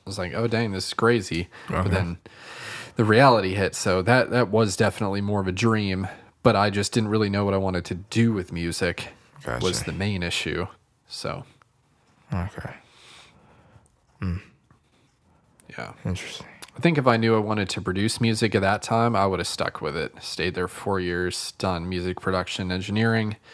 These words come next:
Speaker 1: gotten a degree in that, and then who knows what from there.
Speaker 2: All right.
Speaker 1: Maybe I landed an internship, end up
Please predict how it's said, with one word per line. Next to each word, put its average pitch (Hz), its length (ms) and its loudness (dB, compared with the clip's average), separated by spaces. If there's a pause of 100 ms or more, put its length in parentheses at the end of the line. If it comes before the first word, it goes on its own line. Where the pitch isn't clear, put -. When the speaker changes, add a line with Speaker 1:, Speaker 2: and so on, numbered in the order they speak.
(340)
Speaker 1:
gotten 98 220 0
a 92 80 -2
degree 95 360 0
in 95 120 -2
that, 123 340 4
and 101 140 -4
then 92 200 -2
who 110 160 -4
knows 95 380 0
what 90 180 0
from 95 200 -8
there. 95 360 0 (320)
Speaker 2:
All 87 120 0
right. 73 160 -2 (260)
Speaker 1:
Maybe 95 180 0
I 85 40 -2
landed 92 340 -2
an 95 140 -2
internship, 117 680 2
end 110 200 2
up 110 120 2